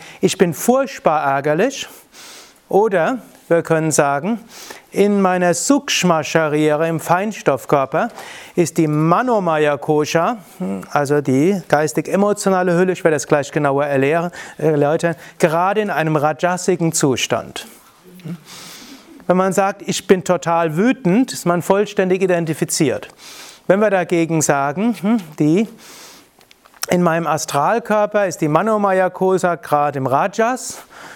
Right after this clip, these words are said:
dann ist das was anderes als ich. Und wenn wir jetzt total wütend sind, ist schwierig, damit umzugehen. Wenn wir aber feststellen, ja, die Manomaya Kosha in der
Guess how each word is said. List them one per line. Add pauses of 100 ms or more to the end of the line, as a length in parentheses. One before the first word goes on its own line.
(200)
dann (640)
ist
das
was
anderes
als
ich. (760)
Und
wenn
wir
jetzt (280)
total
wütend
sind,
ist
schwierig,
damit
umzugehen.
Wenn
wir
aber
feststellen,
ja, (320)
die
Manomaya
Kosha
in
der